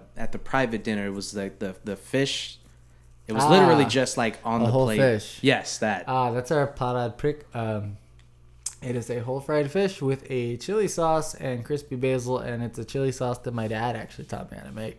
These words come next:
Speaker 1: Nice.
Speaker 2: And I made a few subs-, I made a few, like, adjustments to it. To,
Speaker 1: Yeah.
Speaker 2: it's actually a little spicier than he likes to make it. Um,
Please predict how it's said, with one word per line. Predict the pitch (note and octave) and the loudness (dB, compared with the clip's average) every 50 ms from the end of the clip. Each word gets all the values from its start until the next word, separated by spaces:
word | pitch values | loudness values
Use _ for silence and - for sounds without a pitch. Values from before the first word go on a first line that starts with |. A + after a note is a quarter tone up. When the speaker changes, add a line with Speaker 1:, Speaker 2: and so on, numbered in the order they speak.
| - - | -8 -2
Speaker 1:
Nice. | A2+ B2 B2+ A2+ G2 - - | 0 2 2 0 -2 -4 -6
Speaker 2:
And | B2+ B2+ | -4 -4
I | B2 | -2
made | A#2+ A#2+ A#2 | 0 0 -2
a | A2 | -2
few | A#2 - - A2+ G#2+ | -4 -2 -4 -4 -4
subs-, | G2+ - - G#2+ G#2 F#2+ - - - F#2+ | -4 -4 -4 -4 -4 -4 -8 -14 -12 -8
I | |
made | A2 A2 A#2 A2+ | -6 -2 -2 -2
a | A2 G#2 | -2 -2
few, | - - A2 A2 | -4 -8 -10 -8
like, | G#2+ A2 A2+ G#2+ - - | -8 -8 -8 -8 -10 -8
adjustments | F3+ A2+ G2+ G#2 G2+ G2 G2 - - G#2 - - - | -8 -6 -4 -4 -4 -4 -6 -6 -8 -10 -10 -10 -10
to | - A2+ G#2+ | -6 -6 -6
it. | - - - - - | -6 -6 -10 -16 -10
To, | - A#2+ G#2+ | -4 -2 -2
Speaker 1:
Yeah. | G2+ F#2+ F2+ F2+ - - - - - - - - - - | -2 -2 -6 -10 -16 -20 -20 -20 -20 -20 -20 -20 -20 -8
Speaker 2:
it's | - C3 | -4 -4
actually | B2 - - - A#2 | -4 -4 -2 -4 -4
a | |
little | A2+ A2 A2 | -4 -4 -6
spicier | - - A2 G#2+ G#2+ G#2 - - G#2+ G#2 | -4 -2 -2 -2 -2 -2 -4 -4 -4 -4
than | G#2 G#2+ | -2 -4
he | A#2 B2 A2 | -4 -4 -4
likes | A2 G#2+ G2+ - - | -6 -6 -8 -10 -12
to | - | -10
make | - - A2 A2+ - | -10 -10 -10 -10 -12
it. | - - - - - A#2+ | -12 -12 -12 -8 -6 -4
Um, | A#2 A2+ A2 A2+ | -4 -2 -4 -4